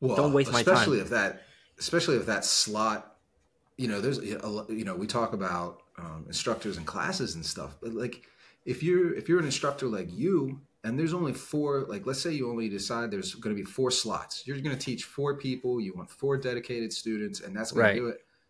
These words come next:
Speaker 1: And this dude or dudette is taking up slot four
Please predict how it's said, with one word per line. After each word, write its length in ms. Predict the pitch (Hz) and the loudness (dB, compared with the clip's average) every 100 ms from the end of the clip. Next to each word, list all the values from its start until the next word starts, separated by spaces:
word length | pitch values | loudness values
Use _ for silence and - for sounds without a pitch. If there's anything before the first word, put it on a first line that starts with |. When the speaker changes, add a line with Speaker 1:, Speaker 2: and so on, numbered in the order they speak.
| _ _ _ | _ _ _
Speaker 1:
And 180 | 107 101 | -6 0
this 180 | 127 151 | 0 0
dude 500 | 127 143 131 127 127 - | 0 2 2 2 -4 -6
or 160 | 107 107 | -2 -2
dudette 600 | 92 104 120 113 110 - - | -4 -4 0 0 0 -2 -6
is 160 | 101 | -6
taking 400 | - 123 120 117 | 0 0 0 0
up 220 | 123 123 | 0 0
slot 380 | - - 107 - - | -2 2 2 2 0
four 520 | 131 143 98 92 - | 2 2 2 -2 -6